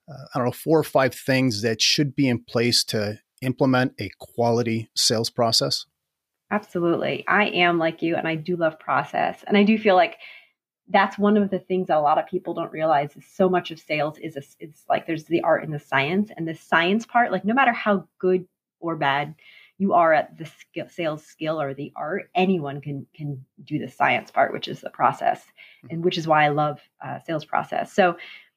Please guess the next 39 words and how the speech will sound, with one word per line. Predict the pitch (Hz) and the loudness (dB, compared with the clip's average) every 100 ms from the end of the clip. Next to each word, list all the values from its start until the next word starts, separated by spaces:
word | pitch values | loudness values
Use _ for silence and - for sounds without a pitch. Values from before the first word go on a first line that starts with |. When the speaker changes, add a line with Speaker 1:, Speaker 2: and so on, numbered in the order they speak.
| _ | _
Speaker 2:
so | 226 | 0
four | 214 277 285 | 4 4 4
or | |
five | 277 233 226 | 4 2 2
things | 214 202 196 190 - _ | 2 4 2 -2 -14 _
to | 190 - | -8 -4
implement | 185 180 170 156 - | -6 -4 -6 -6 -10
a | |
quality | - 165 165 160 | -2 2 2 2
process. | 160 - 143 147 139 139 143 - | -2 0 -2 2 0 0 -2 -12
I | 170 | -6
mean, | 165 151 - | -4 -4 -10
one, | 180 165 185 185 | -10 2 4 6
I | 185 170 | 4 2
would | 165 151 | 0 -4
say | - 160 | -4 -2
definitely | 156 160 - 170 - 165 147 | 2 0 2 -2 0 2 0
having | - - 160 160 156 | -2 -2 0 0 -2
clear | 165 151 | -4 -2
and | 151 | -2
measurable | 143 139 147 147 135 | -4 -4 -6 -6 -2
goals | 180 180 175 180 - - | 4 6 4 2 -6 -12
is | 156 | -12
essential. | - - - - - 156 - | -12 -12 -12 -6 -6 -6 -12
Like, | 147 - | -18 -12
you | |
have | 151 143 | -8 -6
to | 160 | -2
know | 147 151 143 - _ _ _ _ | -2 -2 -6 -8 _ _ _ _
what | 175 - | -4 0
you're | 165 | -2
trying | - 147 | 0 0
to | - | 0
accomplish. | - - - - - - - - - _ | 0 -4 -2 -2 -2 -6 -8 -20 -20 _
Two | - 311 294 247 220 208 - | -2 2 4 4 4 2 0
is | 185 180 170 165 _ | 2 4 2 -2 _
have | - - 175 170 | -12 -4 -2 -2
a | |
clear | 180 - 185 | -6 -6 -6